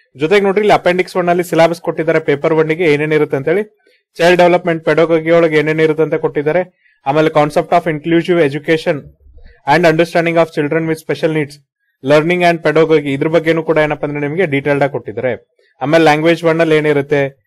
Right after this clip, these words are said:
ಆಮೇಲೆ language two ಅಲ್ಲಿ ಏನಿರುತ್ತೆ, Mathematics content ಏನಿರುತ್ತೆ, Pedagogy issue ಏನಿರುತ್ತೆ, Environmental issue ಏನಿರುತ್ತೆ, so ಇದ್ರ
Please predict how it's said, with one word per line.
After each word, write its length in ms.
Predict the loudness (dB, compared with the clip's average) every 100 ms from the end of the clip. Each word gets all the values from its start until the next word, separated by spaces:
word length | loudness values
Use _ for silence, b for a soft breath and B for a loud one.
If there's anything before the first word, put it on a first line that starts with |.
| _ _ _ _ -6
ಆಮೇಲೆ 200 | 0 4
language 340 | 4 2 -2 -2
two 60 | 0 2
ಅಲ್ಲಿ 140 | 2
ಏನಿರುತ್ತೆ, 400 | 2 0 0 -2 -2 0
Mathematics 520 | 0 0 -2 -4 -8
content 320 | -4 -2 -2 -2
ಏನಿರುತ್ತೆ, 460 | 0 -2 -4 -4 -4 -4 _ _ _ -4
Pedagogy 480 | 2 4 4 2 0 0
issue 160 | 0 0
ಏನಿರುತ್ತೆ, 320 | 0 -2 0 0
Environmental 460 | 0 -2 0 0 -2
issue 160 | -2 -2
ಏನಿರುತ್ತೆ, 420 | 0 -2 -4 -2 -4 -4 _ _ _ _ -4
so 80 | 0
ಇದ್ರ 140 | 2